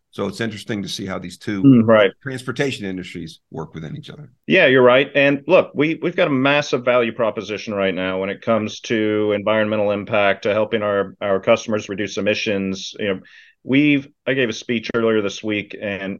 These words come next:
Speaker 2: millions upon millions of gallons of diesel and pounds of C O two have been avoided because of our technological advancements. And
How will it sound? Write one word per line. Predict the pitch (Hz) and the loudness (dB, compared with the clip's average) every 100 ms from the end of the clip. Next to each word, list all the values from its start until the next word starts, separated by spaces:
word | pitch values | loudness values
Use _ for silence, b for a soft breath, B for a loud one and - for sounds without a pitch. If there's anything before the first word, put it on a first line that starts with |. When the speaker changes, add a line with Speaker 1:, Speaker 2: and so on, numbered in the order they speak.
| _ | _
Speaker 2:
millions | 120 139 160 165 147 127 117 - _ | -2 4 6 6 6 2 -2 -10 _
upon | - 123 117 113 117 107 | -8 -2 0 0 -2 -2
millions | 135 151 160 143 117 104 - - _ _ _ 110 | 4 8 8 6 2 -2 -8 -18 _ _ _ -2
of | 107 110 | -2 0
gallons | 123 135 123 117 | 2 2 2 -2
of | 101 | -4
diesel | 117 110 113 104 | -4 -2 -2 -2
and | 95 | -2
pounds | 113 123 110 | -2 0 0
of | 104 | -4
C | - 113 | -2 0
O | 104 | 0
two | 98 113 98 | 0 -2 0
have | 95 92 | 0 -2
been | 101 | -4
avoided | 95 104 98 90 | -2 -2 -2 -4
because | 90 104 90 - | -4 -4 -4 -6
of | 95 | -2
our | 95 92 87 | 0 0 -2
technological | - 101 104 95 90 - - 90 | -4 -4 -2 -2 -2 -6 -4 -4
advancements. | 80 87 82 76 69 - - | -2 -6 -6 -10 -12 -12 -4
And | 107 110 107 104 | 0 2 0 -4